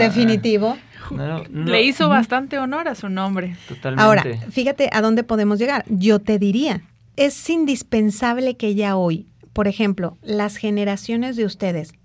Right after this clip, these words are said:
Speaker 1: dentro de su portafolio de inversión, que hoy pueden tener un portafolio de inversión con mil pesos, ¿eh?
Speaker 2: Claro.
Speaker 3: Sí.
Speaker 1: Dentro de su portafolio tengan criptomonedas, sí.
Speaker 3: Ah,
Speaker 1: Sí.
Speaker 3: caray.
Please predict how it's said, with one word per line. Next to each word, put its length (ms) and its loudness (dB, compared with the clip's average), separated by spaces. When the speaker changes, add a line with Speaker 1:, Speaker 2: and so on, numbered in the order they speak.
Speaker 1:
dentro 500 2
de 100 0
su 160 -4
portafolio 580 -4
de 60 -4
inversión, 440 -2
que 160 -6
hoy 100 0
pueden 240 -4
tener 220 -2
un 80 0
portafolio 400 -4
de 80 0
inversión 300 -2
con 120 0
mil 140 0
pesos, 280 -4
¿eh? 100 -6
Speaker 2:
Claro. 200 -6
Speaker 3:
Sí. 240 -4
Speaker 1:
Dentro 480 2
de 100 0
su 140 -6
portafolio 640 -4
tengan 500 2
criptomonedas, 760 -2
sí. 260 -6
Speaker 3:
Ah, 80 -10
Speaker 1:
Sí. 100 0
Speaker 3:
caray. 180 2